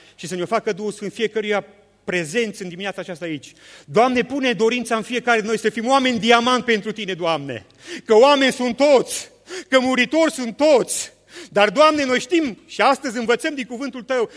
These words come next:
că este o categorie de oameni pentru care Tu muți munții, Doamne, pentru care Tu schimbi istoria.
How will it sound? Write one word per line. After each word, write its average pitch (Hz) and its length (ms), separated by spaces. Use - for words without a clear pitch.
că 208 80
este 262 200
o 294 40
categorie 269 600
de 247 120
oameni 247 380
pentru 233 200
care 254 200
Tu 339 120
muți 330 240
munții, 349 380
Doamne, 190 560
pentru 277 200
care 302 220
Tu 302 380
schimbi - 680
istoria. 214 880